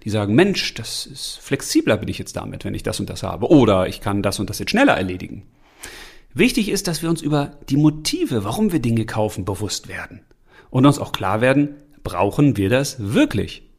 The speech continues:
wirklich, wirklich? Also wenn du meine Podcasts schon ein bisschen länger hörst, dann wirst du wissen, dass ich das Wort wirklich, wirklich liebe. Weil da drin steckt natürlich auch die Wirklichkeit.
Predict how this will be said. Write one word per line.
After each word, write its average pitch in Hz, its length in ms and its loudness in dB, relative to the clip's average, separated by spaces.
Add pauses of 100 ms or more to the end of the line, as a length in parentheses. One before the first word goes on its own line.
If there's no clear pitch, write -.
(140)
wirklich, 110 400 2
wirklich? 87 400 -10 (840)
Also 185 180 2
wenn 240 100 6
du 240 80 2
meine 190 160 4
Podcasts 196 400 -2
schon 185 80 -4
ein - 20 -6
bisschen 185 160 -2
länger 196 180 0
hörst, 180 160 0
dann 165 100 0
wirst 160 160 -2
du 151 100 0
wissen, 208 240 2
dass 156 160 2
ich 160 100 -4
das 135 180 0
Wort 123 300 2
wirklich, 170 640 4
wirklich 120 560 2
liebe. 95 500 4 (680)
Weil 139 140 -2
da 175 100 4
drin 175 180 4
steckt 190 340 -4
natürlich 170 460 0
auch 147 340 -2 (300)
die 151 240 0
Wirklichkeit. - 1000 -4